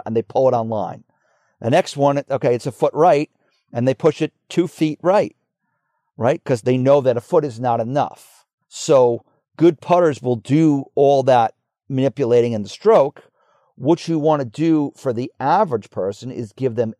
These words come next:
the best chance to be able to do that if that's what they're needing to do, and not where they can't,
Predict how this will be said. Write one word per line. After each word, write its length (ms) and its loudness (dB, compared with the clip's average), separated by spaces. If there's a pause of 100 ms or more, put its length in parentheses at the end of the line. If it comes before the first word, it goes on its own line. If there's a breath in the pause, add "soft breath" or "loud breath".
the 120 -4
best 500 -6
chance 680 -8 (500)
to 420 -6 (600)
be 200 0
able 260 2
to 160 -6
do 320 -2
that 240 2
if 100 -2
that's 220 0
what 100 -8
they're 240 -2
needing 320 -6
to 80 -14
do, 200 -4
and 120 -2
not 300 0 (360)
where 160 0
they 100 0
can't, 680 -10